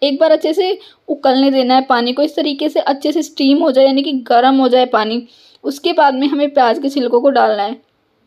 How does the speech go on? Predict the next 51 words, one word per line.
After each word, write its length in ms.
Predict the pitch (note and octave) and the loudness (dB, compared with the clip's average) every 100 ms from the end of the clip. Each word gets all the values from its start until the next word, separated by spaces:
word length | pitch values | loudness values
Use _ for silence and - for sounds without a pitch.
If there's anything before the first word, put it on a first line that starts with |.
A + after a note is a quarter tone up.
| _ | _
क्योंकि 160 | D4+ F4+ | -8 -6
प्याज 360 | F4 C4+ C4+ C#4+ | 0 2 2 -2
के 80 | |
छिलके 300 | D4 D#4 D4 | -6 -6 -6
इतने 260 | C#4+ C#4 D4+ | -6 -2 0
ज़्यादा 260 | D4 C#4 C#4+ | 2 2 2
sensitive 440 | C#4+ C4 D#4+ C#4+ | 2 0 -2 2
होते 220 | C4+ C4+ | 2 2
हैं 200 | C#4+ D#4+ | -2 -4
कि 80 | D4 | -6
हम 180 | C#4 C#4 | -2 -2
उसको 200 | C#4+ D#4 | -2 -2
डाल 260 | C4 B3+ C#4 | 2 4 4
देते 160 | C#4 | 2
हैं 80 | C#4 | 0
ना 60 | D#4 | -2
तो 100 | - | -4
पूरा 280 | D#4 D4+ D#4 | -2 0 2
कस 220 | D#4 D4+ | 0 -2
एक 160 | D4 C#4+ | -4 0
साथ 240 | D4+ C#4+ | 0 0
निकल 300 | D4 C4+ A#3+ | -2 2 2
जाता 200 | A#3+ A3+ | 2 2
है 80 | G#3+ | 0
इनका। 280 | G#3+ G#3 F#3 - _ _ - | 0 -2 -2 -8 _ _ -10
इस 160 | C#4+ | -4
तरीके 360 | D#4+ D#4 C#4+ D#4 | -2 -2 -2 -2
से 100 | D#4+ | 0
हमें 300 | D#4 C4+ C#4+ | 0 0 2
अगर 260 | D4 D4+ D4 | 2 2 2
गर्म 280 | B3 C4+ - | 2 2 2
पानी 280 | C#4+ C#4 C#4 | 0 2 2
में 120 | C#4+ | 0
इसको 180 | C#4+ D4 | -2 0
डालेंगे 460 | B3 A#3 B3+ D4+ F4 _ _ _ | 2 2 0 -4 -8 _ _ _
तो 80 | - | -4
केवल 200 | F#4+ G4+ | -2 0
दो 200 | D#4+ E4 | 2 2
से 100 | G#4+ | 2
तीन 240 | A4 E4 E4+ | 0 -2 -2
मिनट 260 | E4 D#4+ | -4 -2
में 60 | E4+ | -4
हमारी 340 | F#4 D#4 C#4 C#4 | 0 0 0 2
remedy 360 | C4+ C4+ C#4 | 2 0 -2
बनके 280 | C4+ C4+ C#4 | -2 -2 -2
तैयार 260 | C#4 C#4 D4 | 0 0 2
हो 180 | C#4 C4+ | 2 2
जाएगी। 380 | C#4 B3+ B3 | 2 2 0
इस 140 | D4 D4 | -4 0
तरीके 340 | C#4 C#4 C#4+ | 0 0 -4
से 200 | D4 E4+ | -4 -6